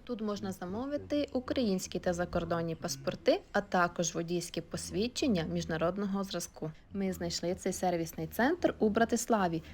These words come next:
але також вони є в інших місцях. Зокрема, у Валенції,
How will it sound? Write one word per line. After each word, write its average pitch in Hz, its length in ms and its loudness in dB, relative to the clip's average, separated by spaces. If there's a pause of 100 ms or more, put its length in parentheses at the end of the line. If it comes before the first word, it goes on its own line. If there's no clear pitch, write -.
(120)
але 175 240 4
також 190 600 6
вони 202 220 4
є 175 200 4
в 170 40 0 (120)
інших 240 460 4
місцях. 185 540 2 (300)
Зокрема, 247 580 0 (120)
у 226 80 0
Валенції, 196 880 2